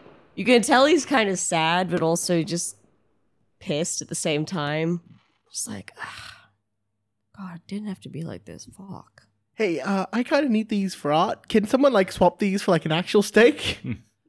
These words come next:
Speaker 3: Um, I take, take out a, a, like, a splinter of wood that has, like, ejected itself from the, the ship somewhere. Um, and I give you the nod.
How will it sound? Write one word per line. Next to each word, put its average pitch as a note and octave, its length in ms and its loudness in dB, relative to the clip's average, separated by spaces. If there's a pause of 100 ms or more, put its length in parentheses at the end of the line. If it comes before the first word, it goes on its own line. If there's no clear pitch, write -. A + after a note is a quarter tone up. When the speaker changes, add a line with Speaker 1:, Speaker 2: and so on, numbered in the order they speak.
(160)
Speaker 3:
Um, G2+ 280 2
I G2 140 2
take, A#2 500 0
take A2+ 240 2
out F#2+ 180 2
a, E2+ 160 -8 (100)
a, F#2 40 -4 (160)
like, F#2 160 -2
a G#2 60 0
splinter G#2 680 0
of F2+ 140 -2
wood F2+ 420 -2
that F2+ 140 -4
has, E2 180 -4
like, F2 220 -6 (180)
ejected F#2+ 500 -2
itself F2+ 560 -4
from D#2+ 520 -12
the, F2 140 -6
the E2 120 -8
ship - 380 -4
somewhere. E2 560 -6 (420)
Um, F2+ 480 -4
and F2 240 -2
I F2+ 80 -2
give F2+ 220 -2
you F2+ 60 -2
the F2 100 -2
nod. E2+ 420 -2